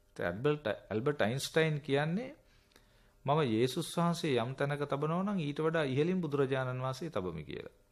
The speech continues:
මොකද එයා කතෝලික බැතිමතෙක්. එතකොට විසි වෙනි සියවසේ ලෝකයේ පහළ වෙච්ච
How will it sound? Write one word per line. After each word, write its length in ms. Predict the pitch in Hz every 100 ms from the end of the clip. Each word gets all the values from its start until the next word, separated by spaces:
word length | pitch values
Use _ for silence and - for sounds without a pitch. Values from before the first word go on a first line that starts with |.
| _
මොකද 120 | 113
එයා 240 | 127 135 156 - - _ _ -
කතෝලික 420 | 90 107 120 160
බැතිමතෙක්. 540 | 143 117 113 85 - - _ _ _ _ _ - _ - _ _ _
එතකොට 220 | 143 185 180 110
විසි 220 | 104 -
වෙනි 180 | 170 185
සියවසේ 500 | 170 185 175 175 160
ලෝකයේ 380 | 123 123 131 156
පහළ 280 | 151 147 156
වෙච්ච 320 | 156 151 -